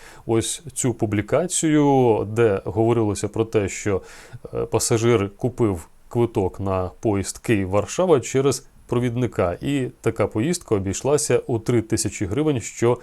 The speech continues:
е, значно дорожче, ніж, е, звичайна вартість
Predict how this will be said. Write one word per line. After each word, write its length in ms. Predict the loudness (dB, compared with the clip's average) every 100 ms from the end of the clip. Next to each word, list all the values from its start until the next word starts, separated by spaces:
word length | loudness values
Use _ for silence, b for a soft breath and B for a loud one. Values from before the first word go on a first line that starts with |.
| B B B -8
е, 240 | -4 -2 -2
значно 360 | 0 0 0
дорожче, 440 | 0 0 0 -2 -2
ніж, 400 | -2 -4 -6 -6
е, 200 | -4 -2
звичайна 560 | -2 0 0 0 0
вартість 640 | 0 0 0 -2 -4 -6